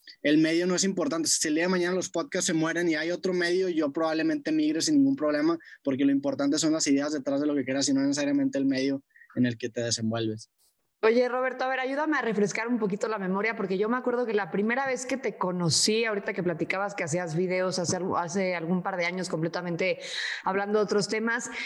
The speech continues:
Speaker 2: se volvió viral un video tuyo, recuérdame por favor de que era un tema político o algo estaba pasando, pero me acuerdo que era un tema, o sea, fue un video que, que, que tuvo muchísimas, muchísimas views y yo me acuerdo haberte conocido ahí porque causaste como,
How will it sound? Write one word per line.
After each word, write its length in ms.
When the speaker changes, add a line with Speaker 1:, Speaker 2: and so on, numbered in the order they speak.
Speaker 2:
se 160
volvió 260
viral 280
un 160
video 300
tuyo, 360
recuérdame 580
por 160
favor 280
de 100
que 200
era 120
un 120
tema 280
político 960
o 160
algo 200
estaba 340
pasando, 400
pero 140
me 80
acuerdo 360
que 60
era 100
un 160
tema, 320
o 40
sea, 120
fue 140
un 80
video 300
que, 280
que, 140
que 100
tuvo 220
muchísimas, 840
muchísimas 460
views 180
y 300
yo 100
me 80
acuerdo 420
haberte 360
conocido 580
ahí 180
porque 280
causaste 500
como, 460